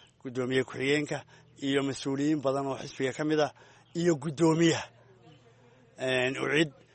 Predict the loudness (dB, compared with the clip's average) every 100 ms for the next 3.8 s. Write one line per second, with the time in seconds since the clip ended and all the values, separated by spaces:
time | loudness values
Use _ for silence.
0 | _ -8 2 4 4 4 2 4 2 0
1 | -2 -4 -4 -2 0 0 -2 -4 -8 -8
2 | -4 -2 -2 -8 -16 -20 -18 -2 2 4
3 | 2 0 0 0 -2 -6 -4 -6